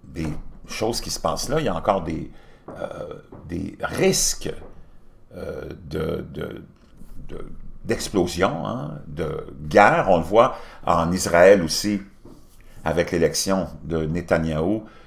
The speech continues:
comment, euh, il y a, les tensions ont, sont revenues. Donc, moi, je ne sais pas, mais tout ça fait en sorte que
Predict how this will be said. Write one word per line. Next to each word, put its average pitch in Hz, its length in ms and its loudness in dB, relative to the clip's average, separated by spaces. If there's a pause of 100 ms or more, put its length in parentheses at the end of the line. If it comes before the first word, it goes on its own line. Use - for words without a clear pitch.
(220)
comment, 82 400 0 (120)
euh, - 180 -6 (880)
il - 60 -10
y 78 40 -4
a, 76 40 0
les 82 220 -8
tensions 151 680 0
ont, 92 460 -2 (1120)
sont 92 240 0
revenues. 82 640 -4
Donc, - 380 0 (280)
moi, - 120 4
je 165 100 2
ne 117 40 2
sais - 200 0
pas, 135 140 0
mais 82 300 -4 (1700)
tout 117 80 -6
ça 202 140 0
fait 202 120 2
en 85 120 2
sorte 135 440 -2
que - 200 -2